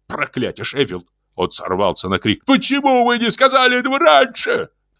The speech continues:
Потому что в том, что я сказал, спокойно ответил Шеффилд,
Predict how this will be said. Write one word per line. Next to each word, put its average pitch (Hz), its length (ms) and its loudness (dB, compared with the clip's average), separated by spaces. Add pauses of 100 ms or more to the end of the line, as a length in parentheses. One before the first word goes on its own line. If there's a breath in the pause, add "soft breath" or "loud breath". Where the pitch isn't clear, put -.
(120)
Потому 127 540 4
что - 320 4
в - 80 -2
том, 139 400 0
что - 240 -6
я 76 140 0
сказал, 92 640 0 (100)
спокойно 76 580 0
ответил 76 400 0
Шеффилд, - 520 -2